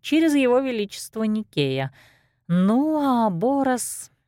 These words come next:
Не возьмусь сказать наверняка. Его могут использовать в тёмную,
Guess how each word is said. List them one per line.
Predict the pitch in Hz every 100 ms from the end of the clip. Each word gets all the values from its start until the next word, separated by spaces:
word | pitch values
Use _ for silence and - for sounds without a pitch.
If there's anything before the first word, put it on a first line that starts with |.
| _ _ _
Не | 233 330
возьмусь | 370 339 190 165
сказать | - - 180 170 180
наверняка. | 175 175 175 - 180 _ _ _ _ -
Его | 196 226 302
могут | 285 247
использовать | 220 - 185 160 151
в | -
тёмную, | - 160 160 160 165